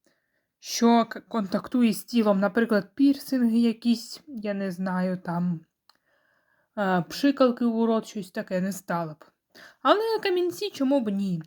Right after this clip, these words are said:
Це особливий адвент-календар з дорогоцінним камінням. Звісно, не брилянти та алмази, але щось таке тут є. Як ми бачимо, на календарі у нас силует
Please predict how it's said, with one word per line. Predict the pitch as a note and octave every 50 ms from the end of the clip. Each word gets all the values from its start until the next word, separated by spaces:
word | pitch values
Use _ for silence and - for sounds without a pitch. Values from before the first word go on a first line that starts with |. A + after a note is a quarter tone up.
| _ _ _ _ _ _ _ _ _
Це | - D4 D4
особливий | D4 C#4+ C#4+ - D4 B3+ C4+ C#4+ C#4 B3+ B3 A#3+
адвент-календар | A#3 F#3 G#3+ A#3 A#3 A3+ G#3 - A#3+ A3+ A#3 A#3+ A#3+ A#3 C#4 D#4+ F4 -
з | C#4+ -
дорогоцінним | - A#3+ A#3+ A#3+ A3+ A#3 A3+ - - D4 C#4+ C#4+ C#4+ C4 A#3+
камінням. | A#3+ B3 A#3 G#3+ G#3+ G#3 F#3+ F3+ F3+ F3 F3
Звісно, | F3+ F#3 A3+ A#3 G#3 - G#3 G3+
не | G3 G3 G3
брилянти | F3+ G3 G3+ G3+ G#3 B3+ D#4 E4+ E4 D#4+ D#4+ D#4+ D#4
та | - D#4
алмази, | D4+ D4+ D4+ D4+ D4 D4+ D4 C#4+ D4 C#4 B3+ B3 A#3 - -
але | G#3+ A3 A#3+ C4+ D4+ C#4+ A#3+
щось | - - - A3+ A3+ -
таке | - A3+ G3+ - G#3+ G3
тут | - G#3+ F#3 -
є. | G3 F3+ F3+ F3+ E3 D3 C#3+ - _ _ _ - - - - - - - - - - - - - _
Як | B3+ B3+ B3+ C4+
ми | D#4
бачимо, | D4 C#4+ D#4+ E4 D#4 - - B3+ B3 A#3
на | A3+ A3
календарі | - A#3 A#3 A#3+ A#3+ A3+ A#3 A#3+ B3 A#3+ A#3+ A3+
у | G#3+ G#3
нас | G3+ G3+ G3 G3 F#3 F#3 - - - -
силует | - A3 G#3+ G#3+ A3 A3+ G#3 G3 F3+ F3+ - -